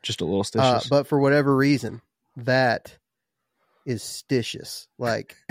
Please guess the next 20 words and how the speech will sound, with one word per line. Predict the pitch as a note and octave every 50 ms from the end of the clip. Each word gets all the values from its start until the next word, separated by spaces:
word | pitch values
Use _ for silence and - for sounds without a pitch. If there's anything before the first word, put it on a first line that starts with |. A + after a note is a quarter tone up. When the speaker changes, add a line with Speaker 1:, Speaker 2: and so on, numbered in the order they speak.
| - - - - - -
Speaker 2:
<laughs> | - _ _ _ _ _ - D3
if | - D3+ E3+ E3 D#3 - - - - _ _ - - - _ - - - _ _ - - - C3 D#3+ A#2+
you | B2+
start | C3 - - D#3+ E3 F3 D#3
saying | - G3 G#3 A3 A3 G#3 E3+ C#3
it, | C3 B2+ - - - - - - - - - _ _ -
you | D#3 D#3 D#3+ D#3+
better | - C3+ C3+ B2+ B2+ C3
be | C3+ C#3+ D#3+ E3+
ready | E3 D3 B2+ G#2+ G2+ F2+ - _ _ _ _ _ _ _ _ -
Speaker 1:
Yep. | - F#2+ G2 F#2+ A2 A#2 B2+ -
Speaker 2:
to | - - B2+
start | - - B2 A2+ B2+ C3+ -
missing. | D3+ C#3+ B2+ A2 - - G2+ - C3 - _ _ B2 A2+
But, | C3 B2+ C3 C3 B2+
um, | B2+ B2+ B2+ B2 B2 A#2+ A#2 A2+ A2+ - - _ _ _
I'm | - C3 C#3
gonna | D3 D3
tell | - D#3
you | D#3 D3 C3